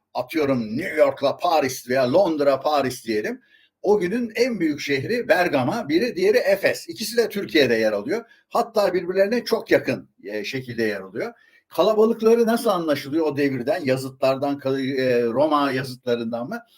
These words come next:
Hayır, e, seyirci arenalarının büyüklüğünden, yani tiyatrolarının büyüklüğünden. Bergama'da dünyanın en dik tiyatrosu var. Yani şimdi bak,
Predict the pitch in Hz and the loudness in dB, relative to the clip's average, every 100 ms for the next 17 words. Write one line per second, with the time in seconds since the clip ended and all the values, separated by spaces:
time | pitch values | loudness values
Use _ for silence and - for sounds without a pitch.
0 | _ _ _ - 180 - 165 160 156 151 | _ _ _ -4 -4 -4 -2 0 0 -2
1 | 135 - 160 208 190 - 170 156 143 190 | -6 -2 0 0 -2 -6 -6 0 4 4
2 | 165 139 120 123 165 131 135 131 135 123 | 4 2 2 0 -4 -2 -2 -2 -2 -2
3 | 120 104 117 117 - 139 135 131 110 98 | -2 -4 -6 -8 -10 -10 -6 -2 -2 -2
4 | 92 139 151 127 120 110 104 156 240 _ | -6 -10 -6 -6 -6 -12 -10 -8 -8 _
5 | _ _ _ 196 220 220 175 320 220 143 | _ _ _ 0 2 2 -2 -2 -4 -4
6 | 165 185 196 220 226 226 185 220 - 170 | -6 -4 -2 0 0 0 0 -4 0 2
7 | 147 - 117 - 95 90 117 127 131 120 | 2 0 -8 -6 -8 -4 -2 0 -2 -6
8 | - - - 101 | -12 -20 -14 -14